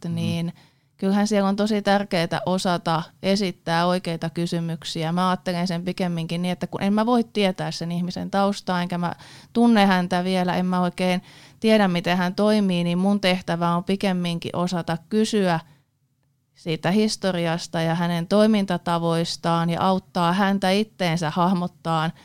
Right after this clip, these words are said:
Speaker 2: se tie, että miten hänen kannattaa tätä tehdä. Koska jos mä annan ohjeita, että teen noin, noin, noin ja noin, ja mä en lopulta sit oikeasti tiedä, että minkälaisesta pohjasta hän on tullut, mitä hänen arkensa ihan oikeasti pitää sisällään, niin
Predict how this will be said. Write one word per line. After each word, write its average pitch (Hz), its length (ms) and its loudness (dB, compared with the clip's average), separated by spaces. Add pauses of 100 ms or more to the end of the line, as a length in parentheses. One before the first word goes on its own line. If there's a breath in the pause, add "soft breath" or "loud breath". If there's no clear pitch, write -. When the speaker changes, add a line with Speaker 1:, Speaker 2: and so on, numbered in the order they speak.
(280 soft breath)
Speaker 2:
se 170 120 -2
tie, 180 360 4
että 143 120 -2
miten 170 260 -2
hänen 175 240 -2
kannattaa 156 520 -6
tätä 160 220 -8
tehdä. 165 360 -4
Koska 175 260 -6
jos 185 180 0
mä 196 220 4
annan 185 220 2
ohjeita, 180 520 2
että 175 180 -4
teen 175 280 0
noin, 180 280 2
noin, 170 260 0
noin 175 220 0
ja 165 100 0
noin, 170 320 2 (240 soft breath)
ja 175 140 0
mä 180 180 0
en 180 80 0
lopulta 165 380 -2
sit 156 220 -10 (140)
oikeasti 185 500 -2
tiedä, 175 400 0
että 151 280 -8 (100)
minkälaisesta 175 720 -4
pohjasta 180 540 -2
hän 170 160 -4
on 175 120 -4
tullut, 175 340 -2
mitä 175 260 -2
hänen 170 260 -2
arkensa 175 460 -4
ihan 170 180 -2
oikeasti 170 500 -4
pitää 160 340 -4
sisällään, 156 800 -4
niin 165 180 -4